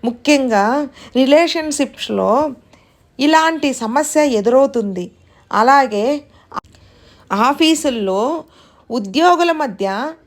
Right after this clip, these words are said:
ఇలాంటి సందర్భాలు ఎదురవుతుంటాయి. ఒక్కోసారి స్నేహితుల మధ్య, ఇరుగు పొరుగు వారితో ఇలాంటి సమస్యలు వస్తుంటాయి. వీటి తీవ్రత వ్యక్తులను బట్టి, వారి మధ్య ఉన్న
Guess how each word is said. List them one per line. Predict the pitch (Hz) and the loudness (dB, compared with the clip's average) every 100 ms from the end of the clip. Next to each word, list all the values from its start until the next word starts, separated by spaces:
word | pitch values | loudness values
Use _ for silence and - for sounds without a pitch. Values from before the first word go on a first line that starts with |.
| - | -8
ఇలాంటి | 247 269 277 247 233 | -2 -2 -2 -4 -6
సందర్భాలు | 226 226 294 254 226 202 185 202 269 | -6 -4 -4 -2 0 0 -2 -4 -4
ఎదురవుతుంటాయి. | 247 196 254 311 302 233 214 202 175 170 - _ _ _ - | -2 0 0 0 0 -4 -4 -4 -4 -10 -18 _ _ _ -4
ఒక్కోసారి | 294 302 339 330 240 247 302 311 190 247 285 _ _ _ - | -4 2 2 2 2 2 2 2 -2 -4 -6 _ _ _ -8
స్నేహితుల | 277 370 403 392 339 277 | -2 2 2 2 2 0
మధ్య, | 233 185 202 202 240 | -2 -4 -2 -2 -2
ఇరుగు | 302 240 262 302 | -2 -4 -2 -2
పొరుగు | 320 302 254 | -2 -2 0
వారితో | 254 214 202 202 202 233 311 240 - _ - | 0 0 0 -2 -2 -2 -2 -6 -14 _ -10
ఇలాంటి | 285 330 339 330 262 | -2 2 2 0 -4
సమస్యలు | 247 220 254 277 247 202 196 240 294 | -6 -4 -6 -4 -6 -4 -4 -2 0
వస్తుంటాయి. | 233 - 262 240 220 208 190 175 - _ _ _ _ _ - | -2 -4 -4 -2 -2 -2 -4 -10 -16 _ _ _ _ _ 0
వీటి | 330 359 320 | 2 2 0
తీవ్రత | 277 302 330 302 - | -2 -2 0 -2 -2
వ్యక్తులను | 196 220 277 247 240 311 320 320 | -2 -2 -4 -6 -6 -6 -4 -4
బట్టి, | 233 208 - 185 214 | -6 -8 -10 -8 -6
వారి | 277 226 220 220 | -4 -2 -2 -2
మధ్య | 208 196 262 | -4 -4 -4
ఉన్న | 277 214 190 180 233 | -4 -4 -6 -6 -8